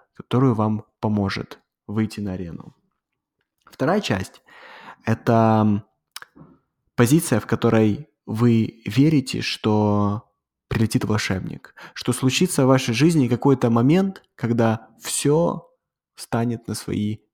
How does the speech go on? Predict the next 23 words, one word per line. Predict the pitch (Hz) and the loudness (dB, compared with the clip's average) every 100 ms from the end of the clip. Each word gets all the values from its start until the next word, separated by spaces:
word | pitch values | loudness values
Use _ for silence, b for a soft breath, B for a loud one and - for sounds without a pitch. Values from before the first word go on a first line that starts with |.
| _ | _
места, | 104 - - - - _ b b b b | -10 -10 -10 -10 -12 _ b b b b
что | - 127 | -8 0
должен | 131 143 135 | 2 2 0
случиться | 131 127 156 151 127 B B - | -2 0 -2 0 -4 B B -8
какой-то | 117 147 147 | -2 -2 0
волшебный | 127 120 - 143 143 143 135 131 - _ | 0 -2 -2 0 0 2 0 0 -4 _
момент. | 120 123 117 98 62 - - | 0 2 2 0 -4 -12 -8
К | 117 | 2
вам | 123 127 123 B B | 4 4 2 B B
залетит | - - 117 113 - 151 | -8 0 2 2 0 0
на | 117 110 | 0 0
крыльцо | - 110 - 135 | 2 0 0 0
стрела | 131 - 113 113 135 147 B B _ | 0 -2 0 4 4 2 B B _
и | 123 | -6
придет | 123 120 117 117 - | -2 -2 0 0 -2
принц. | - 104 90 - - - b b b - | -2 0 -2 -6 -14 -20 b b b -10
Или | 110 113 113 110 104 b b b b b _ _ _ _ _ _ _ _ _ _ - _ | -6 -2 -2 -2 -6 b b b b b _ _ _ _ _ _ _ _ _ _ -20 _
Гарри | - 127 127 | 2 4 6
Поттер | 127 107 - 101 | 4 2 2 -2
приедет, | - 101 92 92 95 | 0 2 2 0 -4
или | 95 95 | -6 -4
волшебник | 110 110 127 113 110 107 | -4 -2 0 2 2 -2
какой-то | 95 104 - 98 | -2 -2 0 -4